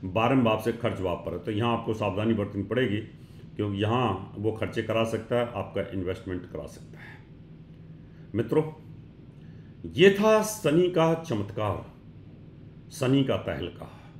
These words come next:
बस मेहनत करते जाइए और ऊपर उठते चले जाइए।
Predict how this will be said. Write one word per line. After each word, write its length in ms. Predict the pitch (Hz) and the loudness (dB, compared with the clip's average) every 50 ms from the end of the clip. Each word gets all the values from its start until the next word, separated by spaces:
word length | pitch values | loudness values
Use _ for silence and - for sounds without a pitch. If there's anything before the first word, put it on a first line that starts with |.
| - - - - - - - | -20 -20 -20 -20 -18 -16 -8
बस 240 | 90 98 147 143 - 110 | 0 2 2 2 2 0
मेहनत 300 | 117 110 110 123 131 131 - | 0 2 2 0 0 0 0
करते 240 | 131 120 - 151 143 | -2 0 0 2 4
जाइए 300 | 143 147 151 151 165 170 | 4 4 6 8 6 6
और 100 | 165 143 | 6 4
ऊपर 240 | 123 101 110 104 | 2 2 0 -2
उठते 220 | 107 107 - - 92 | -4 -4 -6 -8 -10
चले 240 | - - 78 67 64 | -10 -10 -12 -12 -14
जाइए। 400 | 62 58 60 - - - - | -14 -16 -18 -18 -18 -18 -18